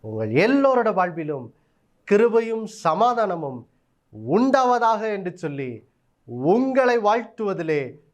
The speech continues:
நான் மிகுந்த மகிழ்ச்சி அடைகிறேன். தேவ பிள்ளைகளே, நாம் கடந்த சில வாரங்களாக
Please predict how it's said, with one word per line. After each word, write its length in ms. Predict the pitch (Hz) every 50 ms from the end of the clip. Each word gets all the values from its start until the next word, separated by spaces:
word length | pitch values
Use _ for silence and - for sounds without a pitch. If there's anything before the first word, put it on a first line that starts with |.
| _ _ _
நான் 180 | 135 127 123
மிகுந்த 540 | 127 143 156 143 185 196 202 208 202 196 196
மகிழ்ச்சி 400 | 175 170 175 185 175 - - 185
அடைகிறேன். 460 | 180 180 160 170 170 175 180 180 185 180 - _ _ _ _ _ _ _ - 110 98
தேவ 300 | 147 175 202 214 220 214
பிள்ளைகளே, 520 | 214 220 226 220 214 214 208 214 220 220 233 233 226 - _ _ _ _ _ _ _ _
நாம் 400 | - 113 127 151 160 175 170 156 143 143 - - _
கடந்த 420 | - 151 156 170 170 175 170 151
சில 260 | - - 151 139 139
வாரங்களாக 680 | 127 143 160 185 190 185 185 170 156 143 127 120 101